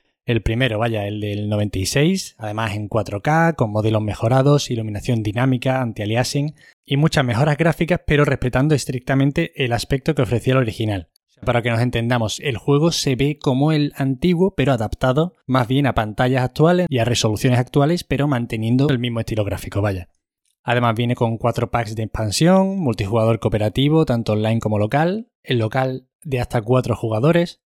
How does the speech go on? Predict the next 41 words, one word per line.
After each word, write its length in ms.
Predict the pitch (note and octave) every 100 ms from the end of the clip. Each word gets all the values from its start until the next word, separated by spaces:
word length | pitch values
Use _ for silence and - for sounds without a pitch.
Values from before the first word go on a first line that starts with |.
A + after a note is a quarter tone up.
| -
y 100 | E3
con 200 | - D3+
un 160 | C#3+ D3
sencillo 400 | D3 B2+ C#3 C3
acceso 580 | - C#3+ - D#3+ D#3+ D3
a 240 | B2+ C3+
mods 340 | C3 A2+ A#2+ -
oficiales 840 | A2+ G#2+ - C3+ C#3 D#3+ D#3 - _ _
y 360 | - C#3+ E3 -
extraoficiales 800 | - - A2+ G#2 G#2 B2+ C3 D3
de 80 | B2+
estos 180 | - A#2+
desarrollados 580 | A2 G#2+ G2 G#2 B2 B2
por 260 | G#2+ G2+
fans. 480 | F2 A2+ F#2+ - - _ _ _ _ -
Este 240 | B2 -
clásico 500 | A#2 A#2 A2+ B2+ C#3
de 260 | B2 A#2 A2
I 120 | B2
D 100 | A2+
Software 440 | G#2+ B2 B2+ D3+ D3+
es 160 | A2+
para 260 | - B2 G#2+
muchos 600 | A#2 B2+ D#3 D3+ - _ _
el 200 | - A#2+
precursor 520 | G#2+ A2 A2 - A#2+
del 160 | A#2 C3
juego 220 | - A#2+
de 140 | A#2+ A2
tiros 180 | A#2+
en 60 | B2+
primera 300 | B2+ A2+ A#2
persona 380 | A#2 - A#2 C3
que 100 | -
tanto 280 | B2+ A#2 A#2+
hemos 160 | B2+ B2
jugado 340 | B2+ A2+ A#2+
en 80 | C#3
las 100 | B2
últimas 300 | A#2 A#2 A#2
generaciones. 600 | A#2+ A2 G#2 D#3+ C#3+ -